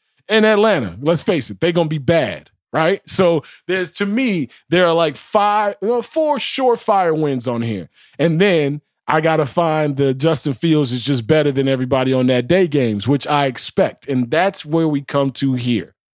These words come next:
Tony Gill put in the, uh, the chat, the Justin Fields year three M V P conversation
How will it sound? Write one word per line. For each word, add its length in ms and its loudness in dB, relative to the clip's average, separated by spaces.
Tony 280 4
Gill 480 2
put 300 0
in 220 2
the, 260 2
uh, 600 0
the 120 -2
chat, 400 2
the 100 0
Justin 520 0
Fields 720 0
year 260 2
three 420 0
M 200 2
V 160 2
P 260 0
conversation 880 -4